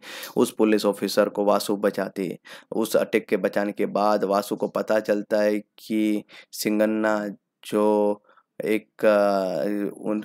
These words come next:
उसकी फैमिली में जो एक थ्रेट है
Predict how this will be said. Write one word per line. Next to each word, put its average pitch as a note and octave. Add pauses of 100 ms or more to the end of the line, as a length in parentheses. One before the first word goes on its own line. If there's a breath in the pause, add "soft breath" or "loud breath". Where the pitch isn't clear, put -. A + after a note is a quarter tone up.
उसकी A2
फैमिली A2
में A2+
जो A2
एक A2
थ्रेट A2
है A2